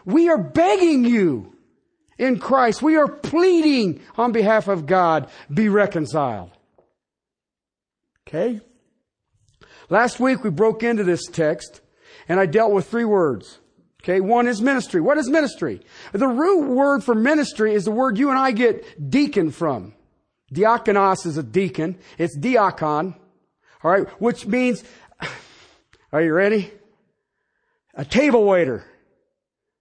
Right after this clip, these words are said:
Yay. But I thought there was more to ministry than just being a table waiter. No, that's it. That's what it means to minister.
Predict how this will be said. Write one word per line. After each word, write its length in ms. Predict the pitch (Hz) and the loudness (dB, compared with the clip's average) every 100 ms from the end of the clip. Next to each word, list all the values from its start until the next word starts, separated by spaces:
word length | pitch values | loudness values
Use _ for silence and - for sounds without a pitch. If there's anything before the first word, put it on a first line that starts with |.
| _ _ _ _ _ _ _ _ _ _ - | _ _ _ _ _ _ _ _ _ _ -8
Yay. 540 | 139 180 202 156 117 - _ _ _ _ _ _ _ _ _ _ | -2 -2 -2 -4 -8 -16 _ _ _ _ _ _ _ _ _ _
But 100 | 165 | -4
I 80 | 185 | 0
thought 200 | 294 302 | 0 2
there 100 | 254 | 0
was 120 | 190 | 2
more 180 | 254 269 | 0 0
to 100 | 226 | 0
ministry 540 | 208 262 240 214 214 | 0 0 0 0 0
than 380 | 185 190 170 143 | 2 2 0 -2
just 400 | 120 208 185 - | -2 -2 -4 -8
being 360 | 143 185 160 135 | -2 0 0 -2
a 60 | |
table 540 | 120 - 185 147 123 101 | -6 -4 -2 -2 -6 -12
waiter. 420 | 113 127 117 95 - _ - - - | -10 -8 -8 -10 -18 _ -20 -20 -8
No, 220 | 143 196 | -4 -4
that's 180 | - 143 | -6 -6
it. 320 | 196 165 - _ _ _ _ _ - | -4 -4 -10 _ _ _ _ _ 0
That's 240 | 240 - | 0 2
what 160 | 262 262 | 2 2
it 80 | |
means 400 | 214 247 233 202 | 0 0 0 -2
to 120 | - 185 | -4 0
minister. 600 | 226 214 - - 151 | 2 2 -2 -4 -6